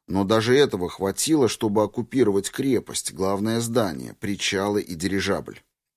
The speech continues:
«Готов?» Я обернулся, посмотрел на Симеона. «К чему?» «Финальные штрихи, что ж еще? Мне надо забрать одну вещь,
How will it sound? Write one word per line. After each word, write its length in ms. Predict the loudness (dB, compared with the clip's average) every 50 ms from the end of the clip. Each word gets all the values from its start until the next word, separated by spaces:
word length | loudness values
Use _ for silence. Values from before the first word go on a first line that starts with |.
| _ _
«Готов?» 640 | -10 -10 -10 -6 -2 2 4 4 4 2 -4 -14 _ _ _ _ _ _ _ _ _ _ _ _
Я 260 | -4 0 2 4 4 4
обернулся, 760 | 4 2 0 0 0 0 2 2 2 2 2 2 2 0 0
посмотрел 580 | 0 -2 -2 0 0 0 0 0 -2 0 0
на 120 | 0 0 0
Симеона. 720 | 0 0 2 2 2 0 0 -2 -6 -8 -10 -12 -16 -20 _ _ _ _
«К 80 | -12 -6
чему?» 520 | -2 2 4 4 6 6 4 2 0 -6 _ _ _ _ _ _ _ _
«Финальные 480 | -10 -6 -6 -4 -4 -2 -2 -2 -2
штрихи, 500 | -2 -4 -4 -6 -6 -6 -6 -4 -4 -4
что 220 | -4 -2 -2 -4 -2
ж 80 | -2
еще? 420 | -2 -2 -2 0 0 -2 -4 -6 -10 _ _ _ _ _ _ _ _ _ _ _
Мне 260 | -2 0 0 0 0
надо 300 | 0 0 0 0 0 0
забрать 500 | 2 2 2 4 4 4 4 4 2 0
одну 280 | 0 2 2 2 4 4
вещь, 460 | 4 6 4 4 4 2 0 -2